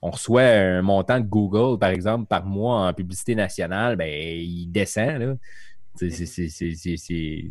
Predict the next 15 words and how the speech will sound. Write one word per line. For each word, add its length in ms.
tout 120
le 80
monde 340
met 220
moins 340
d'argent 480
dans 80
le 120
réseau, 460
puis 280
c'est 80
ça 120
que 60
ça 120
donne. 320